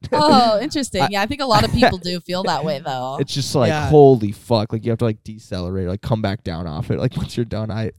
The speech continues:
Speaker 1: I love it. I watched, I binged,
Speaker 2: Dude.
Speaker 1: like, when they come out, it's like, when they come out, I binge every single one. They're so good.
Speaker 2: Fuck yeah. Yeah.
Speaker 3: You know, we never answered our,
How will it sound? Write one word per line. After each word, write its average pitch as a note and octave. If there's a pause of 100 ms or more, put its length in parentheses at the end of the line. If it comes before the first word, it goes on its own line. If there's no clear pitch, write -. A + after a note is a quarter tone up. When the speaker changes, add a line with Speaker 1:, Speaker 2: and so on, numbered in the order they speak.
Speaker 1:
I C3+
love B2
it. -
I A#2+
watched, A#2+
I C#3+
binged, C#3
Speaker 2:
Dude. -
Speaker 1:
like, A2+ (320)
when B2
they C3+
come C#3
out, A#2
it's A#2+
like, A2 (120)
when B2+
they A#2
come A#2+
out, A#2
I G#2+
binge G#2
every G2
single -
one. C#2+
They're -
so -
good. -
Speaker 2:
Fuck -
yeah. - (680)
Yeah. D2+ (800)
Speaker 3:
You D#3+
know, D#3+
we D#3
never D#3
answered D#3+
our, C3+